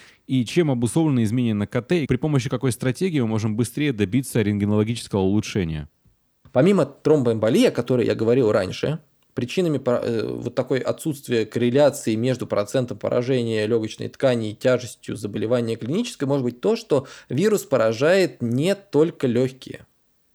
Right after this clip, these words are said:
Speaker 2: Насколько я помню, э, пос-, вирус, э, попадает в клетку путём, э, чер-, чер-, через, эм, ангиотензин, э, превращающий фермен-,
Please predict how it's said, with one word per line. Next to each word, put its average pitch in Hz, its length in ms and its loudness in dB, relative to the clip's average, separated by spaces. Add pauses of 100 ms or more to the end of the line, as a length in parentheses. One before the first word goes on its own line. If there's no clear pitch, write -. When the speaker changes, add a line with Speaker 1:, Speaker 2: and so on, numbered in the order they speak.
(680)
Speaker 2:
Насколько 143 340 -4
я 113 60 0
помню, 156 440 0
э, 113 880 0
пос-, - 220 -2
вирус, 123 680 -4
э, 123 160 0
попадает 120 480 0
в - 80 -18
клетку 120 480 -4 (120)
путём, 127 460 -2 (380)
э, 113 1500 -2
чер-, 135 220 -2
чер-, 135 220 -2
через, 127 400 -2
эм, 120 760 0
ангиотензин, 120 720 0
э, 117 180 -2
превращающий 117 760 0
фермен-, 120 500 -2